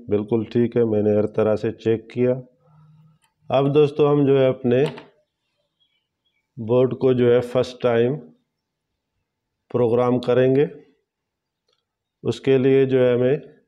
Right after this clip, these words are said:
ये चाहिए एक एसटी link, अगर ये नहीं है तो यूएसबी से भी हम, data cable से भी हम काम चला लेंगे।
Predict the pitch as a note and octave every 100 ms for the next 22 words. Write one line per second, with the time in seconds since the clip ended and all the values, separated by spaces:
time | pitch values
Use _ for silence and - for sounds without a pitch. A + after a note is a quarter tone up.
0 | _ A2 A#2 A#2+ A#2+ A#2 A#2+ A#2 A#2 A#2
1 | _ - A2 A2 A2+ A#2 - B2+ B2+ C3
2 | C3 - - A2 A#2 A#2 A#2+ A#2+ B2 B2+
3 | B2 B2 B2 - - _ _ _ - _
4 | G#2 A2 B2 A#2 A#2+ B2+ B2 B2+ B2 B2
5 | B2 D3+ - _ _ _ _ _ _ _
6 | _ _ _ _ - A#2 A#2 B2 - B2+
7 | B2 B2 C3+ A#2 A#2+ A#2+ C#3 A#2+ A2+ A2
8 | A#2 A2+ A#2 A#2 B2 C3+